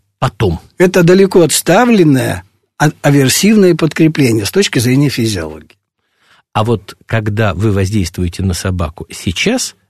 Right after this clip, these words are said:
Speaker 1: вы даёте просто отрицательное подкрепление.
Speaker 2: Отрицательное, аверсивное, если мы делаем собаке неприятно.
Speaker 1: Мгм.
Speaker 2: Если не делаем неприятно, это просто отрицательное подкрепление по отношению к поведению. <clears throat>
Speaker 1: Когда мы говорим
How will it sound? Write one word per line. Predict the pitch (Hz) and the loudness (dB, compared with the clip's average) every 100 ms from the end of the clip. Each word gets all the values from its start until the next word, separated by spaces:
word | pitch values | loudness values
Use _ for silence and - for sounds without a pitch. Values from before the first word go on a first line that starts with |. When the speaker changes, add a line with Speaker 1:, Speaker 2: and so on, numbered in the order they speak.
| - | -6
Speaker 1:
вы | 107 277 - | -2 -2 -2
даёте | 107 190 262 104 | -2 -2 -2 -4
просто | 87 208 - - | -4 -4 -4 -6
отрицательное | - - 85 - 170 160 147 143 | -4 -4 -6 -4 -4 -2 -2 -2
подкрепление. | - 113 - 92 90 104 90 | -4 -8 -6 -6 -4 -2 0
Speaker 2:
Отрицательное, | 156 156 143 247 247 226 208 202 | 2 2 2 2 2 2 2 2
аверсивное, | 190 220 233 - 185 135 131 123 | 2 2 2 2 2 4 2 2
если | 180 - | 0 2
мы | 147 135 | 2 2
делаем | 143 165 147 | 2 2 2
собаке | 117 123 135 127 | 0 -2 -2 -2
неприятно. | 127 123 127 113 82 - - _ _ _ _ _ _ - | -2 0 0 -2 -4 -10 -20 _ _ _ _ _ _ -8
Speaker 1:
Мгм. | - - - | -8 -6 0
Speaker 2:
Если | 170 - | 0 4
не | 180 | 4
делаем | 208 330 233 170 | 4 4 4 4
неприятно, | 156 156 147 139 320 | 2 2 2 2 0
это | 190 | 0
просто | 160 190 - | 0 -2 0
отрицательное | 135 139 139 190 175 139 | -2 -2 -2 -2 0 -2
подкрепление | 117 110 123 110 160 147 107 | -4 -8 -8 -4 0 0 -2
по | 104 | -8
отношению | 101 107 - 135 117 104 _ _ _ - | -10 -8 -6 -4 -4 -8 _ _ _ -18
к | - | -10
поведению. | 120 101 87 80 90 95 _ - | -6 -4 -6 -10 -12 -18 _ 0
<clears throat> | 202 160 165 - _ - - - - - _ _ _ _ | 2 2 0 -4 _ -20 -20 -20 -20 -20 _ _ _ _
Speaker 1:
Когда | 139 147 175 | -2 0 0
мы | 120 | 0
говорим | 117 139 127 85 | 0 0 0 -2